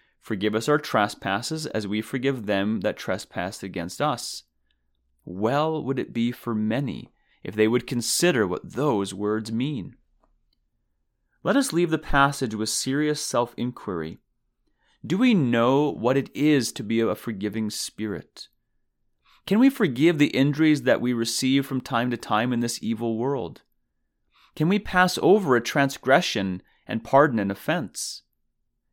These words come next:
If not, where is our Christianity? If not, why should we wonder that our souls do not prosper?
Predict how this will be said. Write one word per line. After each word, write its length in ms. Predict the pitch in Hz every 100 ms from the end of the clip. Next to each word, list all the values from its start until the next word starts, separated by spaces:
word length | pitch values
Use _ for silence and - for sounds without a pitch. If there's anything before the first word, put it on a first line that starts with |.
| _
If 240 | - 135 -
not, 540 | 120 160 80 - - _ _ _ _
where 400 | - 98 180 180
is 320 | - 160 190 110
our 180 | 107
Christianity? 1000 | 123 - 113 - - 135 208 - - - _ _ _ _ _ _ _ _ -
If 240 | 139 147
not, 580 | 127 208 110 - - - _ _ _ _
why 300 | - 143 220
should 180 | 254 240
we 140 | 202 170
wonder 500 | 131 214 208 120 107
that 140 | 117
our 140 | 120
souls 500 | 120 - 170 143 117
do 120 | 113 127
not 220 | 139 -
prosper? 720 | - 151 180 - - -